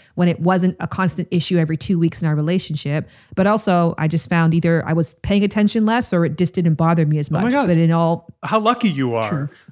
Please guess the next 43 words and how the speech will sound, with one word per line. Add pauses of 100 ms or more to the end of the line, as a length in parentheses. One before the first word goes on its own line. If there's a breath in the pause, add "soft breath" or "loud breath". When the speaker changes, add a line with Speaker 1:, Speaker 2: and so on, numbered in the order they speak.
(100)
Speaker 2:
There's
a
lot
of,
um,
Speaker 1:
Right.
Speaker 2:
women
out
there
who
are
new
parents
who
are
getting
so
much
physical
touch, (160)
constant
physical
touch
from
their
newborns, (320 loud breath)
that
they're
kind
of
pushing
their
partners
away,
their
male
or
female
partners,
'cause
they're
touched
out.